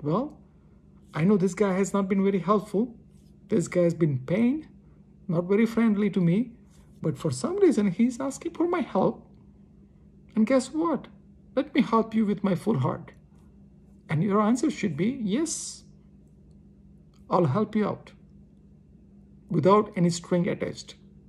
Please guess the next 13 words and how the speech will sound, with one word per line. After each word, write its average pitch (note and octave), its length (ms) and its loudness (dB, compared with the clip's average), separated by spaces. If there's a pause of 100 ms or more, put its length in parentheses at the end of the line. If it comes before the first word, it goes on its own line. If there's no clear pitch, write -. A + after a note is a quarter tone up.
(520)
That, C#3 240 -2
"I E3+ 180 -4
help F#3 300 2
you F#3 140 4
out, F#3+ 160 4
you E3+ 80 2
need D#3+ 140 0
to F3 80 -6
do D3 160 0
this, - 240 -4
don't - 180 0
do G#3 160 -2
that." - 320 -10